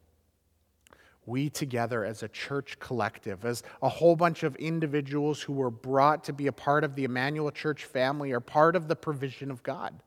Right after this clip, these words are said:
Every single person who calls Emmanuel Church their home church was brought here for a purpose, and that purpose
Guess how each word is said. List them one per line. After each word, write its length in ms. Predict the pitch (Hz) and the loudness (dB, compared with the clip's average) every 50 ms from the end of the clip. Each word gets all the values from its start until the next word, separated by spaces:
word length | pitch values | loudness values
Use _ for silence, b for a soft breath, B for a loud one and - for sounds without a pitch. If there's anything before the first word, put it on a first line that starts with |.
| _ _ _ _ _ _ _ _ _ _ _ _ _ _ _ _ _ _ - | _ _ _ _ _ _ _ _ _ _ _ _ _ _ _ _ _ _ 4
Every 320 | - 208 202 196 233 233 214 | 6 6 6 6 2 0 0
single 320 | - - 233 220 214 202 | 0 0 2 6 6 4
person 380 | 208 - - 196 185 - 180 165 | 6 6 4 4 4 2 0 -2
who 100 | 156 156 | -2 -2
calls 300 | - - 165 165 156 160 | 0 2 2 2 2 2
Emmanuel 420 | 156 151 143 143 156 156 151 143 | 0 -2 0 0 -2 -2 -4 -4
Church 380 | - - - 147 143 - - - | -6 -6 -4 -4 -4 -6 -8 -8
their 160 | - 139 127 | -4 -4 -4
home 320 | 104 - 127 135 139 131 | -4 -6 -8 -8 -8 -10
church 360 | - - - 143 131 123 - - B B B B | -10 -8 -6 -6 -6 -6 -8 -12 B B B B
was 220 | B 156 160 143 131 | B 2 2 2 0
brought 440 | 123 - 139 143 147 156 165 151 - | -6 0 6 8 8 8 8 6 2
here 300 | - - 175 165 165 156 | -4 -2 0 2 2 0
for 280 | - - 160 151 139 | 0 0 4 4 4
a 40 | 123 | 4
purpose, 680 | - - - - - 170 156 - - 147 127 - - 143 | 2 -2 -8 -4 -2 -2 0 0 -2 -2 -2 -2 -4 -4
and 80 | 139 | 0
that 180 | 143 139 - - | 0 0 0 -2
purpose 560 | - - 170 175 175 - 190 190 185 - - | -6 -4 -2 -2 0 2 2 0 0 0 -4